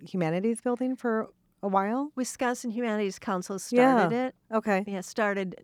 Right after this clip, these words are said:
Speaker 2: started with it, um, the early two thousands.
Speaker 1: Okay.
Speaker 2: And then I believe in twenty thirteen, um, gave it over to the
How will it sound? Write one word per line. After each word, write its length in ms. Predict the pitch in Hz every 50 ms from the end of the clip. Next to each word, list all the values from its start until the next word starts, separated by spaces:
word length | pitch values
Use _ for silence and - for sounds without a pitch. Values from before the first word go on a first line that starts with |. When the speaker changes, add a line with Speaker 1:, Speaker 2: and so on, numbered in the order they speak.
| - _
Speaker 2:
started 480 | - - - - 202 190 190 190 180 170
with 240 | 196 208 - - 208
it, 240 | 180 170 170 - - 185 -
um, 360 | 190 180 180 180 175 - - _ - - - _ _
the 120 | 202 - -
early 220 | 202 196 190 180
two 180 | 180 - 208 202
thousands. 840 | - 214 202 190 185 185 - - 170 160 165 170 175 - - - -
Speaker 1:
Okay. 240 | 214 214 - 220 196
Speaker 2:
And 160 | 190 190 185 180
then 380 | 190 185 185 185 185 180 175 -
I 140 | - 196 190
believe 340 | 175 196 190 190 196 202 196
in 100 | 196 185
twenty 320 | - - - 208 202 190
thirteen, 880 | 185 - 202 180 - - - - 214 196 190 185 185 185 180 180 180 180 - _ _ _ _ _ _ _ _ _
um, 500 | 185 185 180 180 180 180 185 180 180 180 - _ _ _ _ - 190
gave 240 | 175 208 208 196 175
it 120 | 180 170
over 260 | 180 175 185 180 180 180
to 180 | - - 202
the 240 | 180 175 170 160 165